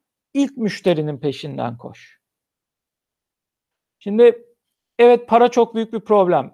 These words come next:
Evet, hayallerimizi gerçekleştirmek için ilk bir yatırıma ihtiyacımız var. Belki insan kaynağı yatırımı, belki makine yatırımı, belki kalıp ve benzeri yatırımlar, işte ilk bir üretim yeri, e, malzeme alımı, e,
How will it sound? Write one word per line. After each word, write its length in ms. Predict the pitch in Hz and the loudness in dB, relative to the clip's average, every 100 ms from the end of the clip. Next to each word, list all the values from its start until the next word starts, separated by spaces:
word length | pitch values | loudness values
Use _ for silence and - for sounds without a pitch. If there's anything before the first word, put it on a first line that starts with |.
| _ | _
Evet, 300 | 196 226 220 | 0 0 -2
hayallerimizi 840 | - 208 208 214 214 220 208 220 | 0 2 4 2 2 0 -4 -4
gerçekleştirmek 880 | 208 202 196 202 208 202 220 214 214 | -2 -4 -6 -8 -8 -8 -8 -8 -12
için 140 | 226 | -14
ilk 260 | 226 214 - | -12 -12 -8
bir 60 | 202 | -2
yatırıma 480 | 196 196 202 214 | -2 -2 -2 -2
ihtiyacımız 720 | 196 - 180 165 175 160 139 | -4 0 0 0 -2 -8 -2
var. 240 | 156 175 170 | 0 0 2
Belki 680 | 190 185 - 185 185 - _ _ | 2 2 0 0 0 -6 _ _
insan 380 | 170 165 196 185 | -8 -2 -2 0
kaynağı 420 | 180 165 160 160 | -2 -2 -2 -2
yatırımı, 480 | 156 160 156 165 165 | -4 -6 -6 -6 -2
belki 300 | 170 170 180 | -2 -2 -6
makine 380 | 165 156 185 175 | -10 -8 -6 -4
yatırımı, 500 | 170 165 151 165 165 | -4 -6 -8 -6 -2
belki 500 | 165 165 175 160 160 _ _ _ | -2 -2 -4 -6 _ _ _ _
kalıp 400 | - 180 175 - | -2 0 -2 -2
ve 140 | 175 | 0
benzeri 460 | 175 170 156 175 175 | 2 0 -2 -2 0
yatırımlar, 720 | 170 - 156 147 151 185 - _ _ _ | -2 -2 -6 -2 0 0 -2 _ _ _
işte 200 | - 185 | -14 -10
ilk 340 | 185 170 _ | -10 -10 _
bir 340 | 185 156 165 _ _ | -2 -2 -10 _ _
üretim 440 | 170 175 - 185 175 | -2 -2 -2 -6 -2
yeri, 480 | 160 147 170 175 - | 0 0 -2 -4 -8
e, 160 | 156 | -8
malzeme 520 | 156 165 165 151 175 | -2 2 2 0 0
alımı, 580 | 175 160 151 156 175 - _ | 0 0 -2 -4 -6 -8 _
e, 80 | 156 | -8